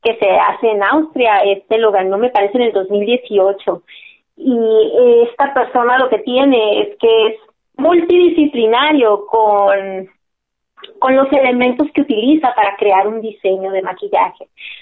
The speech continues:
Utiliza todo tipo de materiales, los une todos y los, los vuelve una sola cosa para crear algún diseño. Entonces,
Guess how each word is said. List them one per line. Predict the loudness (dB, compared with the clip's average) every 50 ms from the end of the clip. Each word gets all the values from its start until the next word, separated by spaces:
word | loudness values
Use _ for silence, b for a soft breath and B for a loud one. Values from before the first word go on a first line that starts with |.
| B B B -2
Utiliza | -2 0 2 2 0 0 0 0 2 2 2 0 -2 -6 -10 _ _ _ _ _ _ _ _ _ _ _ _
todo | 0 0 2 2 2 2 2 4 4 2 2 0
tipo | -2 -4 0 0 2
de | 2 2
materiales, | 0 -2 -2 -2 -2 0 0 2 2 2 2 2 0 0 -2 -6 -14 -14 -10
los | -8 -4 0 2 2 2 0 -2 -8 _ _
une | -2 0 2 4 4 4 4 2 2 0 -2
todos | 0 0 2 2 2 2 2 0 0
y | -4 -8 -8 -6 -4
los, | -2 -2 -2 -2 -2 -4 -4 -6 -8 -12 _ _ _ _ _ _ -16
los | -6 -2 0 2 2 0 -2
vuelve | -2 0 2 2 2 2 2 2 2
una | 2 0 0 -2 -4 -4
sola | -2 0 0 0 0 -2 -4
cosa | -4 -4 -4 -4 -6 -6 -2
para | 0 0 0 -2
crear | -4 -4 0 0 2 4 4
algún | 2 2 2 0 -2 -4 -6
diseño. | -8 -10 -8 -4 -4 -2 -2 -2 -6 -8
Entonces, | -6 -6 -6 -6 -4 -4 -4 -4 -4